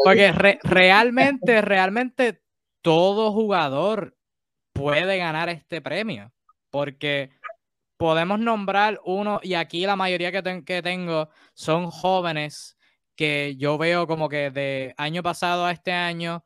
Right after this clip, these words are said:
tienen un rol mayor y van a mejorar sus números, pero el misma, de la misma forma puede venir un veterano que, que ha sido uno del montón y viene la temporada que viene y da un salto brutal. O sea, que cual-,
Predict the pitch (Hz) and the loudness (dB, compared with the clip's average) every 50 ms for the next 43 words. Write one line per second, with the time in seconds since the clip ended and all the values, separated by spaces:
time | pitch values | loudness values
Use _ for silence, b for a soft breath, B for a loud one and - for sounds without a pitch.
0 | _ _ _ _ _ 151 151 156 165 170 175 180 180 170 160 - 156 170 175 180 | _ _ _ _ _ -2 0 0 0 -2 -2 -4 -4 -4 -4 -2 0 0 0 0
1 | 180 170 165 170 170 180 190 196 202 208 196 - _ _ _ 156 147 147 147 151 | -2 -4 -6 -6 -4 -2 -2 -2 -2 -4 -6 -12 _ _ _ -6 -4 -4 -4 -4
2 | 156 156 156 147 156 151 147 143 - - 131 123 139 175 208 214 185 143 123 120 | -4 -6 -6 -6 -6 -6 -6 -6 -8 -10 -12 -10 -8 -6 -4 -4 -4 -4 -6 -8
3 | b b b b b b _ 147 151 160 160 156 151 151 160 170 185 - 165 170 | b b b b b b _ 2 4 4 4 4 0 -2 -4 -4 -6 -4 -2 -2
4 | 160 156 151 147 147 175 190 - - 180 180 196 214 190 196 185 175 175 175 180 | 0 0 -2 -2 -4 -4 -4 -2 0 -2 0 -2 -2 -2 0 0 0 0 -2 -2
5 | 185 185 185 190 185 170 180 170 180 165 147 143 156 180 202 202 185 170 156 - | -4 -4 -4 -4 -4 -4 -4 -4 -2 -2 -2 -2 -2 -2 -2 -2 -4 -6 -4 -4
6 | 147 143 135 135 131 127 123 - _ _ _ _ _ _ - 143 139 - 160 160 | -4 -2 -2 -4 -4 -6 -10 -14 _ _ _ _ _ _ -6 -6 -4 -4 -2 -2
7 | 165 170 165 160 165 165 165 160 160 147 139 - 139 151 170 190 196 190 185 170 | -2 0 0 -2 -2 -2 -2 -4 -6 -6 -6 -6 -4 -4 -4 -4 -6 -6 -6 -8
8 | 147 143 139 143 151 160 156 156 151 156 151 - 147 147 151 156 151 147 151 151 | -8 -8 -8 -6 -6 -6 -6 -6 -6 -6 -6 -6 -4 -4 -4 -4 -6 -6 -6 -6
9 | 151 147 147 147 - - 123 127 147 165 - 151 135 127 117 110 - 101 147 175 | -6 -6 -6 -8 -8 -8 -8 -8 -8 -6 -4 -4 -4 -4 -6 -10 -10 -6 -6 -6
10 | 151 101 120 127 _ _ _ _ _ - - 127 117 117 113 113 - 120 117 117 | -6 -6 -10 -20 _ _ _ _ _ -8 -6 -6 -6 -6 -8 -10 -10 -10 -10 -10
11 | 107 - _ _ _ _ _ _ _ _ _ _ - 160 160 156 151 - - 135 | -12 -14 _ _ _ _ _ _ _ _ _ _ 2 4 4 4 4 0 -8 -16